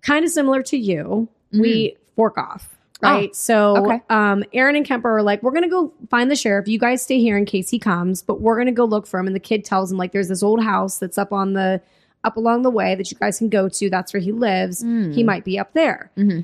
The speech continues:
Speaker 1: So, um, the rest stay behind. And so they start heading up and they come upon this giant farmhouse, huge giant farmhouse. Um, and they get up there and immediately knock on the door. And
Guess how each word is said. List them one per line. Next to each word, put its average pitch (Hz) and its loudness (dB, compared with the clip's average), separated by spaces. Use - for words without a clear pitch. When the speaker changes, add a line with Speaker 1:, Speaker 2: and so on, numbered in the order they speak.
Speaker 1:
So, 208 2
um, 202 0
the 220 -2
rest 226 0
stay 269 0
behind. 220 0
And 196 0
so 208 -2
they 196 2
start - -4
heading 233 2
up 190 -2
and 190 -2
they 202 2
come 208 -4
upon 190 0
this 185 -6
giant 190 -2
farmhouse, 170 -6
huge 277 2
giant 208 0
farmhouse. 175 -2
Um, 202 2
and 214 2
they 202 0
get 247 2
up 254 0
there 214 0
and 208 2
immediately 226 4
knock 220 0
on 220 2
the 220 2
door. 180 0
And 190 0